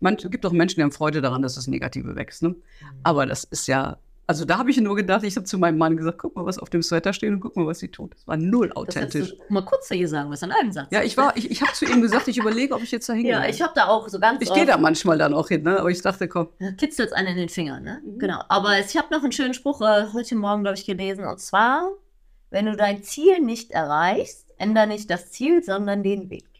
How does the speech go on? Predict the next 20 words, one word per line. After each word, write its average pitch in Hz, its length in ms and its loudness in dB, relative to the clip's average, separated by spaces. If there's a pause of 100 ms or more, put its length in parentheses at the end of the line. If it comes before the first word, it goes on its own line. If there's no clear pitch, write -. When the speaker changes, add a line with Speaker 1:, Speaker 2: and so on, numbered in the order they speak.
(200)
Speaker 1:
Genau, 381 260 2 (200)
änder 151 220 2
die 170 60 -2
Speaker 2:
Ne? 220 60 -2
Speaker 1:
Maßnahmen. 131 600 -2
Mhm. 277 80 0
Speaker 2:
Genau, - 200 2 (120)
ne? 240 180 4
Das 240 140 -4
ist - 160 -6
ja 247 100 0
ganz 320 260 0
normal. 277 400 4 (340)
Und 202 180 -2
auch - 400 4 (500)
der - 220 -2
erste 415 400 2
kleine 339 640 2
richtige 240 480 -4
Schritt 196 460 -2